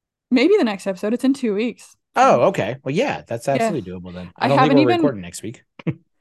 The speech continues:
Speaker 1: No, I haven't even written the, the thing yet, but I'll probably write that, like, week of once I've seen all the videos and have a better idea of what's actually in the show so that I don't make jokes that have already been said, but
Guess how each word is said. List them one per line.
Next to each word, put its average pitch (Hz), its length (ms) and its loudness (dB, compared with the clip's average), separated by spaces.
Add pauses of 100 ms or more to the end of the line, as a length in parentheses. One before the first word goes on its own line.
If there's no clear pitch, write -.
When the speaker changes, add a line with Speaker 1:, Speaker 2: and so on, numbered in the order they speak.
(220)
Speaker 1:
No, 226 300 -4
I 214 80 -2
haven't 254 340 0
even 233 600 -2
written 196 400 -10
the, 190 340 -10 (1200)
the 190 100 -14
thing 202 360 -8
yet, 226 220 0
but 190 160 -2
I'll 202 120 -6
probably 208 320 -6
write 170 240 -4
that, 175 140 -6
like, 185 120 -6
week 185 220 -8
of 180 180 -4
once 180 180 -14
I've 190 180 -12
seen 208 320 -4
all 185 140 -2
the 196 180 0
videos 190 440 -4
and 190 460 -10 (180)
have 202 160 -6
a 196 40 -2
better 196 220 0
idea 190 280 -2
of 190 100 -10
what's - 280 -6
actually 208 320 -6
in 233 220 0
the 247 80 4
show 240 280 -2
so 208 160 -12
that 185 120 -4
I 175 80 -6
don't 175 300 -10
make - 220 -12
jokes - 320 -12
that 214 80 -12
have 226 100 -12
already 208 180 -6
been 214 160 -4
said, 220 260 -6
but - 160 -8